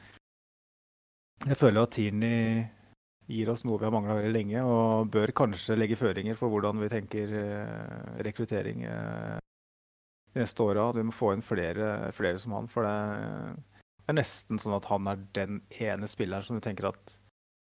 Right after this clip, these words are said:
definitivt er inne nå. Hvis vi skal sette opp en elver, eh, tre-fire år frem i tid, så er nesten Tierney det første navnet på blokka. For at han har på en måte alt det vi er, vi leter etter. Kanskje bortsett fra evnen til å holde seg skadefri, da. Det gjenstår å se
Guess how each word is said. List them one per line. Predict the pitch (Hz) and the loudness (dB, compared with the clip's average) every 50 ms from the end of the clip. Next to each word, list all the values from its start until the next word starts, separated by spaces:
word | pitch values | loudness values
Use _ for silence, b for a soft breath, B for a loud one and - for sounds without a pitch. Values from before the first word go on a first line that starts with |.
| _ - | _ -2
definitivt | 127 - - - - 123 110 107 110 110 - 139 135 - - - - - - - | -2 -2 0 0 2 2 2 2 0 0 2 0 0 0 -2 -10 -16 -16 -6 0
er | - 104 117 120 113 | 2 4 4 4 2
inne | 101 107 113 | 0 0 0
nå. | 131 131 123 - - _ _ _ - | -2 -2 -4 -6 -10 _ _ _ -14
Hvis | 147 - | -12 -10
vi | - - - | -8 -8 -6
skal | 120 - | -4 -2
sette | 135 - - 107 | -4 -4 -4 -4
opp | 98 - | -2 0
en | 113 117 | 0 2
elver, | 101 98 95 90 101 110 110 107 107 107 101 104 104 104 104 110 110 107 104 101 98 104 104 110 | 2 0 0 0 0 2 2 2 2 0 0 -2 -4 -4 -6 -6 -6 -4 -4 -4 -4 -4 -4 -4
eh, | 110 - - | -6 -4 0
tre-fire | 117 113 110 - - 120 107 104 | 2 2 4 4 2 2 2 2
år | 101 | 2
frem | 117 110 101 104 | 2 0 0 -2
i | |
tid, | - - 117 113 110 | -2 -2 -2 -2 0
så | - 117 | 2 2
er | 107 107 | 4 2
nesten | 107 - - - - 113 - | 2 -2 -4 -6 -6 -8 -6
Tierney | - 117 107 98 98 104 | -4 -4 -4 -2 -4 -4
det | 110 - | -4 -4
første | 117 - - - - 104 | -6 -6 -6 -8 -6 -4
navnet | 98 92 98 101 110 | -4 -2 -2 -2 -2
på | 107 | -2
blokka. | 101 98 - - - 113 - - _ - | -2 -2 -2 -6 -12 -14 -14 -18 _ -8
For | 110 110 | -4 -4
at | 104 95 95 - 104 | -4 -4 -6 -6 -4
han | 107 107 110 | -2 -2 -2
har | 104 - 110 101 98 98 101 | 0 2 2 4 4 2 0
på | 110 117 | 0 -2
en | 107 95 | -2 -2
måte | - - - - - | -2 -4 -4 -4 -4
alt | 110 107 120 - - - | -6 -4 -6 -8 -4 -2
det | 101 98 95 | -2 0 0
vi | 101 101 | 0 0
er, | 95 92 87 87 92 95 98 | 0 0 0 0 -2 -2 0
vi | 104 110 104 | 0 0 0
leter | 98 - - 95 | -2 -2 -4 -6
etter. | 92 - - 156 147 b b b b b b - | -4 -2 -2 -4 -4 b b b b b b 0
Kanskje | 147 110 - 135 | 0 2 2 2
bortsett | 120 110 - 120 110 - - | 0 2 2 0 -2 -2 0
fra | 113 117 113 113 113 113 113 113 110 110 110 98 | 2 4 6 6 8 8 8 8 8 8 6 6
evnen | 107 95 104 101 | 4 2 -2 -2
til | - | 0
å | 120 113 | 0 0
holde | 101 - 120 | 0 0 -4
seg | 113 - | -2 0
skadefri, | - 92 95 95 - 151 | 0 0 0 0 0 0
da. | 165 131 | 0 0
Det | 113 120 117 | 0 0 0
gjenstår | 110 101 98 - 117 110 | 0 -2 -2 -2 0 0
å | 110 110 | 0 0
se | - - 123 | 0 0 0